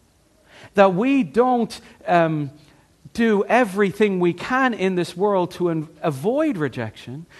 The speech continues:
because if we do that, it will lead to compromise. And this is one of the reasons, I think, Jephthah makes this promise, because Jephthah doesn't want to be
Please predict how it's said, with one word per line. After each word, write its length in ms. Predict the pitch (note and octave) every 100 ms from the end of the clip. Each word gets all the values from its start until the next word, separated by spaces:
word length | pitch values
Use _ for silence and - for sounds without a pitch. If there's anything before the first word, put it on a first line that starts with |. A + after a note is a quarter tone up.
| -
because 300 | F3+ F3 G3
if 100 | G3
we 140 | G3 F3+
do 260 | D3+ G3+
that, 240 | F#3+ F#3+ F3
it 60 |
will 160 | D3+ D3
lead 240 | C#3 C3+
to 100 | -
compromise. 920 | - A#2+ A#2 A#2+ A#2+ A#2+ D#3+ - - _ _ _ _ _ _ _ _ _ _ -
And 140 | D#3
this 160 | F#3+ F3
is 140 | C3
one 200 | D#3+ A3
of 100 | F3+
the 80 | C#3+
reasons, 480 | C3+ B2+ A#2 B2+ D#3+
I 160 | D#3+
think, 560 | D#3+ A#2+ G2+ - _ _ _ _ _ _ _
Jephthah 360 | - D3 - F3
makes 320 | C#3+ B2 -
this 180 | C#3 -
promise, 720 | - A2 G2+ - - - - _ _ _ _ _ -
because 280 | A#2+ B2+ A#2
Jephthah 580 | D3+ D3+ - F3 F3 - _ _
doesn't 420 | - C3+ C3 D#3 A2+
want 540 | A2+ A2+ A2 A2 _
to 100 | A#2
be 380 | G2+ G#2 G#2